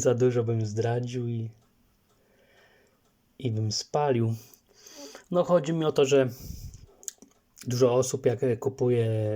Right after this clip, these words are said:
domy, samochody czy coś, to my pokażemy, e, jak, e, się coś, e, w ogóle, co można skamuflować, co można przerobić, co można zrobić tak, żeby było tylko na chwilę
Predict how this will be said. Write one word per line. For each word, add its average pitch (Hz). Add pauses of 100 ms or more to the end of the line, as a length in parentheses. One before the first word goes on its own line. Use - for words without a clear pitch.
(140)
domy, 120
samochody 117
czy -
coś, 120
to -
my 117
pokażemy, 117 (1080)
e, 131 (1160)
jak, 123
e, 117 (880)
się -
coś, -
e, 117
w 113
ogóle, 117 (440)
co 135
można 123
skamuflować, 117
co -
można 117
przerobić, 117
co -
można 117
zrobić 117
tak, 123
żeby 120
było 117
tylko 120
na 113
chwilę 131